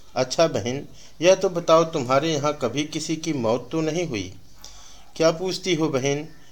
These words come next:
एक दो मौतें होती तो गिनाती, इतनी मौतें हुई हैं कि कहाँ तक गिनाएं। अभी थोड़े ही दिन पहले मेरा एक लड़का चल बसा।" गौतमी का चेहरा बूझ गया।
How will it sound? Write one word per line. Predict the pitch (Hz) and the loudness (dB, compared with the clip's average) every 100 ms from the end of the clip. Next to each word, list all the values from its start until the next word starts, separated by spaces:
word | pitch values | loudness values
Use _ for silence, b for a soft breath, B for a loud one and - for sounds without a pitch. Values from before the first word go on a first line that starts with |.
| b - | b 0
एक | 151 175 | 2 2
दो | 165 185 | 2 2
मौतें | 147 143 147 165 165 165 165 - | 4 4 4 2 0 -2 -8 -2
होती | 135 139 170 | 0 0 -2
तो | 165 147 | 0 -2
गिनाती, | 120 123 135 135 147 147 - B B B - | -2 2 2 2 -2 -2 -6 B B B -4
इतनी | 135 156 190 | -2 2 2
मौतें | 185 139 139 175 | 6 4 4 0
हुई | 147 156 | 0 0
हैं | 151 156 170 | 2 2 0
कि | 170 | -2
कहाँ | 139 135 127 170 | -2 0 0 0
तक | 147 107 | 0 -2
गिनाएं। | 107 95 92 - - B B B B B - | -4 -4 -4 -8 -14 B B B B B -6
अभी | 135 180 | -2 -2
थोड़े | 196 151 156 185 | 0 2 4 4
ही | 170 | 4
दिन | 165 160 156 | 2 2 0
पहले | 160 135 139 151 165 - - | 0 2 4 2 2 -4 -2
मेरा | 131 147 156 | 4 6 6
एक | 151 151 143 | 6 2 2
लड़का | 120 113 117 139 | 0 0 2 2
चल | 120 110 | 2 0
बसा।" | 104 95 95 80 - - - B B B B | 0 -4 -6 -8 -12 -18 -18 B B B B
गौतमी | 117 151 156 196 196 | 2 2 4 2 4
का | 190 | 4
चेहरा | 165 139 131 147 | 4 2 4 6
बूझ | 127 110 135 | 4 0 -4
गया। | 135 143 147 | 0 2 2